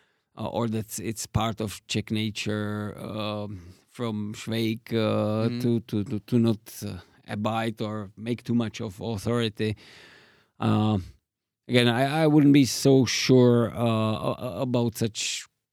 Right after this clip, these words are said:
Speaker 1: big stories, and it's, uh, uh, a very easy way to, uh, make it kind of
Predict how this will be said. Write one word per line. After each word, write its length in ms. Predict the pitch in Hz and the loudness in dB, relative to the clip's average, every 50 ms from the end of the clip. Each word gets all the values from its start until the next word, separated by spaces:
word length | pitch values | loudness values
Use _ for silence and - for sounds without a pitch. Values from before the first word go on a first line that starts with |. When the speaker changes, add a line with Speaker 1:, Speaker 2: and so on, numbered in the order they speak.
| - 107 | -10 -4
Speaker 1:
big 200 | 107 127 117 - | -4 -2 -2 -4
stories, 720 | - - 131 120 117 117 113 110 107 104 107 101 - - - | -4 -2 0 0 2 0 0 0 -2 -2 -4 -4 -6 -6 -4
and 220 | 101 107 110 104 101 | -4 -4 -4 -4 -6
it's, 300 | 113 104 - - - - | -8 -10 -10 -10 -6 -4
uh, 60 | 117 110 107 107 107 107 104 104 104 | -2 -2 0 0 -2 -2 -2 -2 -4
uh, 440 | 98 - - 117 113 107 107 104 - - - - - - | -4 -4 -4 -2 -2 -2 -2 -4 -6 -8 -10 -12 -10 -10
a 240 | 120 120 123 127 131 | -8 -6 -4 -2 0
very 260 | 113 117 120 120 117 | 2 2 2 2 4
easy 320 | 123 127 123 110 113 120 | 4 6 6 8 10 10
way 380 | 123 113 113 107 107 110 113 107 - - | 10 10 8 6 6 4 4 2 0 0
to, 380 | - 104 104 101 101 101 101 - - _ _ _ _ _ _ _ _ _ _ _ _ _ _ _ _ _ _ - | 2 2 4 4 4 2 0 -2 -6 _ _ _ _ _ _ _ _ _ _ _ _ _ _ _ _ _ _ -10
uh, 460 | 107 107 104 101 101 101 101 101 98 98 - _ _ _ _ _ _ _ _ _ _ _ - | -8 -6 -4 -4 -4 -4 -6 -6 -6 -8 -10 _ _ _ _ _ _ _ _ _ _ _ 0
make 200 | 123 131 127 - | 2 2 4 2
it 180 | 117 - - | 0 -2 -2
kind 200 | - 110 110 107 | -4 -2 0 0
of 100 | 107 95 | -2 -4